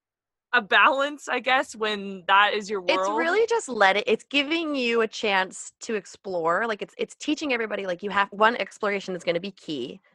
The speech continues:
Speaker 2: You don't need to know who you are right now, but you do need to have your eyes open to what's out there. So, like, stay curious, try new things, you know, like, try other sports,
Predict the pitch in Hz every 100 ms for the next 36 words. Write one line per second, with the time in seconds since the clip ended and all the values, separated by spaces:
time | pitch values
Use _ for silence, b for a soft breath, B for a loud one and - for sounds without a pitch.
0 | _ - 226 240 226 233 240 220 214 233
1 | 226 190 156 147 139 151 139 165 190 190
2 | 220 233 254 247 208 185 185 160 131 160
3 | 202 180 151 151 147 165 147 - 165 165
4 | - 214 262 330 - B B - 277 294
5 | - 370 339 - 403 302 147 175 _ b
6 | b - 349 359 349 311 - 160 143 165
7 | 180 214 233 233 - 156 165 202 233 -
8 | 254 214 -